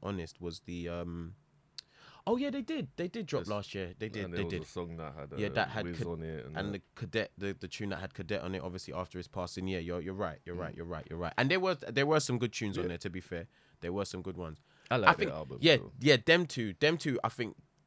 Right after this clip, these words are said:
Speaker 1: and they get a lot of flack here for different things, it would seem, yeah, in this industry. But, and I c-, and in some ways I get it as well. I understand why people say some of the things that they say or whatever. But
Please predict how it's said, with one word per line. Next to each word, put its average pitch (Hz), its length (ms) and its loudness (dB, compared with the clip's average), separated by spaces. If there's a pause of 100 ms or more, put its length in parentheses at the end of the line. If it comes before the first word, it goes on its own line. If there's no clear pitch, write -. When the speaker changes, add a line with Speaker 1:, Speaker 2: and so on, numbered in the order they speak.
(120)
Speaker 1:
and 117 140 2
they 156 80 8
get 147 160 4
a 110 60 4
lot 127 180 8
of 131 80 0
flack - 300 2
here 104 120 2
for 101 140 -4
different - 340 -2
things, 104 240 -2
it 82 80 -4
would 90 140 -6
seem, 90 240 -4
yeah, 85 220 -4
in 90 120 -4
this 90 140 -6
industry. 85 380 -6
But, - 200 -4 (720)
and 127 100 12
I 123 120 12
c-, - 140 0
and 139 100 6
in 143 40 4
some 175 340 6
ways 113 240 4
I 110 60 4
get 104 220 0
it 101 200 -2
as 98 160 -6
well. 90 100 -2
I 90 80 0
understand 92 640 -2 (180)
why 87 200 0
people - 280 -10
say 82 140 -8
some 87 180 -8
of 85 60 -6
the 80 60 -12
things 85 180 -8
that 78 120 -10
they 80 100 -10
say 80 380 -6
or 73 100 -8
whatever. 82 380 -6 (120)
But 107 240 6